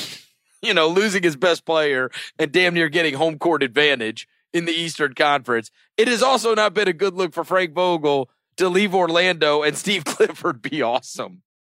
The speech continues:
You know what I mean? Like, you, you typically look and, I don't know, if you leave a gig, you hope the next guy, like, <laughs> fails. So it makes you look better. Like, neither of those guys have failed in the least.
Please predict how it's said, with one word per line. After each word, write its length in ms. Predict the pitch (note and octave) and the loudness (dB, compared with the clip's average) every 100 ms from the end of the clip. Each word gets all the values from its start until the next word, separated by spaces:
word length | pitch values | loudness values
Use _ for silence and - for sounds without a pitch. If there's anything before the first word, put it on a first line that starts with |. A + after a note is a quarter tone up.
| _ - - | _ -20 -6
You 120 | G#3 | 2
know 80 | A3 | 2
what 80 | A3 | 2
I 40 | |
mean? 100 | B3+ | 0
Like, 280 | A#3 G3+ F3+ | 0 -2 -4
you, 100 | G#3 - - | -8 -6 -4
you 80 | A#3 | -2
typically 400 | D4+ D#4 C#4+ B3+ | 0 0 0 -2
look 360 | A3 B3+ B3 - | 2 2 2 0
and, 280 | G3 F3+ D#3 _ _ | -4 -4 -10 _ _
I 100 | D#3+ A3+ | -2 0
don't 140 | A3 | 2
know, 380 | D3+ D#3 F3 E3 _ _ | 2 0 0 -6 _ _
if 40 | A3+ | -4
you 80 | A#3 | 0
leave 200 | C#4+ C4+ | 0 0
a 80 | |
gig, 400 | F3+ D3 A3 A#3 | -2 0 0 0
you 140 | F3+ E3+ | 0 2
hope 200 | G3+ - | 2 0
the 100 | E3 | 0
next 260 | E3+ F#3+ - | 0 0 0
guy, 220 | E3+ D3+ | 2 2
like, 280 | C#3+ - - | 0 -4 -10
<laughs> 0 | |
fails. 880 | - - G#3 G3 G3+ A3+ A#3 G3 - _ - - - - | -12 -4 -2 0 0 0 -6 -6 -14 _ -20 -20 -20 -4
So 120 | - | -2
it 60 | F#3 | 2
makes 220 | G3 F#3 | 0 0
you 120 | F#3 | -4
look 220 | G3+ A3 A3+ | 0 0 2
better. 460 | G#3 A3+ A3+ A3+ - | 0 2 2 0 0
Like, 160 | F3+ E3+ | -4 0
neither 400 | F3+ A3 G3+ F3+ | 0 2 2 2
of 120 | D#3+ | 0
those 260 | D#3+ D3+ C3 | 0 -2 0
guys 380 | D3+ C#3+ C#3 C3 | -2 0 -2 -2
have 140 | D3 | -6
failed 340 | - E3+ E3 D#3 | -2 0 0 -2
in 100 | C#3 | -4
the 100 | C3 | -4
least. 480 | D3+ D#3+ A2 - | -2 -2 -4 -12